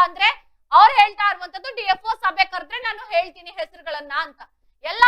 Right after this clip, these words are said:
ಗೊತ್ತಿರುವಂತ ವ್ಯಕ್ತಿ ಸೈಲೆಂಟ್ ಆಗಿದ್ದಾರೆ ಅಂತ ಆದ್ರೆ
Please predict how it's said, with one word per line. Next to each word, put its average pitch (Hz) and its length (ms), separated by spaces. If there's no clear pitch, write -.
ಗೊತ್ತಿರುವಂತ 415 640
ವ್ಯಕ್ತಿ 370 800
ಸೈಲೆಂಟ್ 403 380
ಆಗಿದ್ದಾರೆ 349 440
ಅಂತ 330 200
ಆದ್ರೆ 339 460